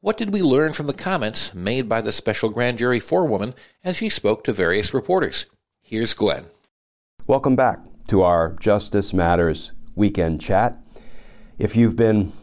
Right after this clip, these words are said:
Speaker 2: listening to my weekend episodes, you know that each Saturday we pull the chair up to the kitchen table and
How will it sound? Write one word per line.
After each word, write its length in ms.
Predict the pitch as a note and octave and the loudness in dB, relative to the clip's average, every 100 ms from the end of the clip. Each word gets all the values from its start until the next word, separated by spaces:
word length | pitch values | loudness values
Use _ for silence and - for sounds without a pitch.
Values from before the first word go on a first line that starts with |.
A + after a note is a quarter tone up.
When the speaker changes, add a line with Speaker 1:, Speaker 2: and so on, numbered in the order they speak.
| - | -2
Speaker 2:
listening 400 | C#3+ D3+ G2+ A#2+ | -2 2 0 2
to 100 | A#2 | 2
my 160 | G2+ | 2
weekend 600 | F2 F#2 A#2 A#2+ A2+ G#2 - | 2 2 2 2 2 0 0
episodes, 880 | G#2 C3 B2 C#3+ C3 C3 B2 - - - - - - - | -2 0 -2 2 4 4 0 -6 -12 -14 -16 -18 -16 0
you 100 | B2+ | 4
know 160 | C#3+ C3 | 4 4
that 280 | A#2+ G2+ - - - | 4 2 -2 -14 -4
each 240 | - D3+ - | 0 0 2
Saturday 500 | B2 A2+ A#2 A2+ A2 | 2 4 4 4 4
we 360 | G2 F#2 F2 - - - - | 4 4 2 -4 -10 -12 -10
pull 140 | - G#2+ | -2 2
the 100 | G2 | 2
chair 340 | - F#2 F2+ | 2 4 4
up 220 | F2+ - - - - | 4 0 -10 -12 -4
to 100 | E2+ | -4
the 80 | |
kitchen 320 | E2+ F2+ - E2 | -2 -4 -2 -2
table 380 | E2+ D#2+ F2+ | 0 0 0
and 360 | - F#2+ F2 - | 2 0 -2 -6